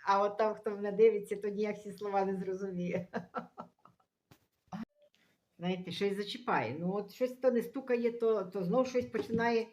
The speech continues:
там стукати. Ну, то що робити? Ну, що робити? Я казала, щоб подивився. Він дивився, але воно не, не, та, видите,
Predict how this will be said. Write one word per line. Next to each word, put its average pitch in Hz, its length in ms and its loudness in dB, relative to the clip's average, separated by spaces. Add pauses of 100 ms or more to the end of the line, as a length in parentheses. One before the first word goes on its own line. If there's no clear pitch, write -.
(300)
там 220 200 -2
стукати. 196 680 -4 (200)
Ну, 466 360 -4
то 320 220 0
що 190 240 -2
робити? 143 640 -4 (960)
Ну, 240 80 -10
що 190 180 -2
робити? - 320 -4 (1400)
Я 277 120 -6
казала, 254 680 4
щоб 180 220 -8
подивився. 180 560 0
Він 269 200 -2
дивився, 262 440 0
але 185 220 2
воно 208 440 -2
не, 185 520 -2 (540)
не, 156 400 -6
та, - 60 -14
видите, 226 420 -6